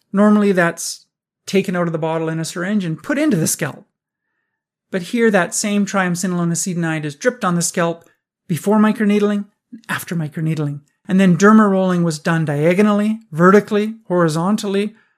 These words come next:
four to five times in each direction. So group one had the steroid dripped on the scalp.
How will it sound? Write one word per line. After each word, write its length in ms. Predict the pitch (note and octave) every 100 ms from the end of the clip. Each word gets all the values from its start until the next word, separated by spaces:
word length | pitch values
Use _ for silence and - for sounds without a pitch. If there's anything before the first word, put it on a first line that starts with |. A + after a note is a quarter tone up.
| _
four 220 | - F#3+
to 80 | F#3
five 260 | F#3 E3+
times 360 | E3 F#3 D#3+ D3
in 80 | D3+
each 180 | D3 -
direction. 520 | D#3+ D3+ - - E3 _ _ _ _ _ _ _ _ _ _ _ _ _ _
So 180 | - -
group 340 | F3 G3 B3+ -
one 280 | A#3 A#3
had 280 | A3+ G3+ F#3+
the 160 | E3 F3
steroid 840 | E3+ - F3+ E3+ E3 D#3+ D#3 D3 - _ _ _ F3+
dripped 300 | F3 A#3+ A#3
on 120 | A3
the 80 | A3
scalp. 480 | - A3 A3 A3